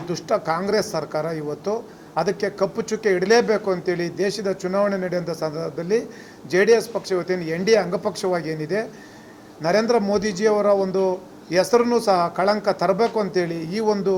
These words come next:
ಕ್ಷುಲ್ಲಕವಾದಂಥ ಒಂದು ಪ್ರಕರಣವನ್ನು ಇಟ್ಕೊಂಡು, ಈಗಾಗಲೇ ನಾವು ಆ ರೀತಿ ಏನಾದರೂ ತಪ್ಪು ಮಾಡಿದರೆ, ಈಗಾಗಲೇ ಸರ್ಕಾರ ಎಸ್ ಐ ಟಿಗೆ ಒಂದು ತನಿಖೆಗೆ ಸ್ಪೆಷಲ್ ಏನು ಇನ್ವೆಸ್ಟಿಗೇಷನ್ ಟೀಮ್ ಏನು ಮಾಡಿದ್ದಾರೆ, ಅವರು ಅದರಲ್ಲಿ ಕೂಲಂಕುಷವಾದ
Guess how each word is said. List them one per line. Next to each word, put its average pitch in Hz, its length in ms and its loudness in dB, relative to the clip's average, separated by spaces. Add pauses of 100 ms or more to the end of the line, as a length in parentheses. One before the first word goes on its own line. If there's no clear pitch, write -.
(140)
ಕ್ಷುಲ್ಲಕವಾದಂಥ 208 840 0
ಒಂದು 151 200 -6
ಪ್ರಕರಣವನ್ನು 175 560 -2
ಇಟ್ಕೊಂಡು, 185 380 0 (500)
ಈಗಾಗಲೇ 247 320 4 (120)
ನಾವು 233 180 4 (360)
ಆ - 100 6
ರೀತಿ 233 240 -4
ಏನಾದರೂ 220 300 0 (180)
ತಪ್ಪು 202 260 0
ಮಾಡಿದರೆ, 185 340 0 (460)
ಈಗಾಗಲೇ 220 360 4 (160)
ಸರ್ಕಾರ 190 300 0 (180)
ಎಸ್ - 180 -2
ಐ 226 120 6
ಟಿಗೆ 202 300 -2
ಒಂದು 185 160 -4 (120)
ತನಿಖೆಗೆ 185 480 -2 (440)
ಸ್ಪೆಷಲ್ 214 360 0 (120)
ಏನು 185 200 -4 (420)
ಇನ್ವೆಸ್ಟಿಗೇಷನ್ 190 580 0
ಟೀಮ್ 175 180 -2
ಏನು 165 140 -8
ಮಾಡಿದ್ದಾರೆ, 165 340 -2 (560)
ಅವರು 247 220 6 (400)
ಅದರಲ್ಲಿ 220 340 2 (1900)
ಕೂಲಂಕುಷವಾದ 233 720 2